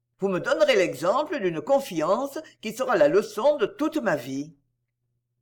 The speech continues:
Oui », lui répondit miss Tyrrell, et prenant à l'instant même leurs mains qu'elle joignit ensemble, « c'est », dit-elle, « avec la ferme persuasion que le bonheur de toute notre vie, celui de ma fille, de mon mari, le vôtre et le mien,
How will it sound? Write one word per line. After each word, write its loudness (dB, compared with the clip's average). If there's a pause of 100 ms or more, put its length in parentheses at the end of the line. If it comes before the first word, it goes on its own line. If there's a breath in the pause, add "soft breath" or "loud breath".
(120)
Oui », 0
lui 4
répondit 0
miss -2 (100)
Tyrrell, 0 (460)
et 2
prenant 2
à 2
l'instant -2
même 0
leurs 0
mains -2
qu'elle -4
joignit -6
ensemble, « -4 (680)
c'est », 4
dit-elle, « 0 (140)
avec 4
la 6
ferme 2
persuasion 0 (200 loud breath)
que 6
le 6
bonheur 4
de -2
toute -6
notre -2
vie, -4 (120)
celui 4
de -4
ma 0
fille, -2 (100)
de 2
mon 4
mari, -2
le 2
vôtre 4
et 6
le 4
mien, 0